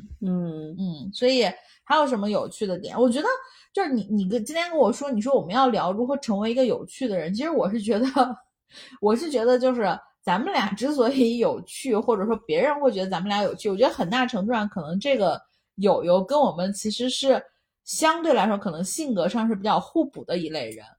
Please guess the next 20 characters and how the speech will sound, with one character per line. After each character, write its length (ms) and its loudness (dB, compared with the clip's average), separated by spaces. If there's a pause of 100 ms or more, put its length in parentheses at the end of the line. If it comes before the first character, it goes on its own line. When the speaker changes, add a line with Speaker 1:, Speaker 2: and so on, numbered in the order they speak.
(340)
Speaker 1:
<laughs> 300 -8 (680)
Speaker 2:
你， 60 -2
你 80 2
懂 100 8
我 160 8
的 80 6
点 300 2
吗？ 640 4
<laughs> 240 0
就 140 2
是 120 2
我 320 6
觉 160 6
得 200 6
很 200 -2
多 140 6
人 180 2
会 220 6
觉 220 0
得 280 4